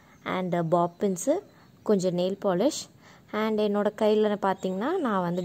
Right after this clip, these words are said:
பேஸ் கலர் கொடுத்துருக்கேன், like white, yellow, red and half and half-ல white and blue and green. இந்த கலர்ஸை வச்சு பார்க்க போறோம். ஃபஸ்ட்டு ப்ளூ ஒரு ஒன் ட்ராப் எடுத்துக்கோங்க, then green,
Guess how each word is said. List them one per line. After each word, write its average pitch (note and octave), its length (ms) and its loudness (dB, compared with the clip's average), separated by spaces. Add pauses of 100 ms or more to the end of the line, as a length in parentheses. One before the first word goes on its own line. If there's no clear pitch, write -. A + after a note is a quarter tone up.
பேஸ் F#3+ 280 0
கலர் F3+ 240 0
கொடுத்துருக்கேன், E3 480 -4
like D3+ 140 -4 (100)
white, F3+ 320 2 (600)
yellow, F3+ 380 4 (920)
red G3+ 220 2 (540)
and E3+ 100 -4 (100)
half G3+ 240 2 (120)
and A3+ 140 2
half-ல G3+ 320 0 (100)
white F#3+ 340 0
and F#3+ 180 0
blue G3+ 160 2 (640)
and C4 180 -2 (220)
green. D#3 200 -2 (1000)
இந்த G3+ 200 2
கலர்ஸை F3+ 320 0
வச்சு G#3+ 160 -4 (100)
பார்க்க D#3+ 300 -2
போறோம். C#3+ 260 -6 (1400)
ஃபஸ்ட்டு A3+ 460 2
ப்ளூ B3 160 4 (160)
ஒரு G#3+ 100 4 (140)
ஒன் F#3 180 0
ட்ராப் G3 320 0
எடுத்துக்கோங்க, E3 540 -4 (720)
then G3+ 160 2 (140)
green, A#3 240 2